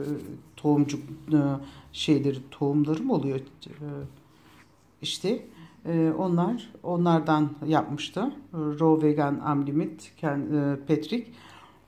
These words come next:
Gerçekten çok güzel bir şey. Ben de, e, öyle yapmak isterim. Yani protein tozu oğluma hazırlamak isterim.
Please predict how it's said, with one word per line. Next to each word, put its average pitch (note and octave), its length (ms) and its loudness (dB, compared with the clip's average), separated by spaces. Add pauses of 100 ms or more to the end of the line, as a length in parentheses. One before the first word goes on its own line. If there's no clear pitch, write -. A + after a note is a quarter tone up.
(720)
Gerçekten G#3+ 920 2
çok A3 240 0
güzel G#3 340 4
bir F3 60 -8
şey. A#3 340 0 (120)
Ben G3+ 200 4
de, F#3+ 40 2
e, D#3+ 180 2 (340)
öyle D#3+ 160 2
yapmak D#3 360 0
isterim. D3+ 300 2
Yani D#3+ 240 2
protein D#3+ 440 2
tozu F3 520 -4 (420)
oğluma D#3 460 4
hazırlamak D#3 500 0
isterim. D#3+ 480 -2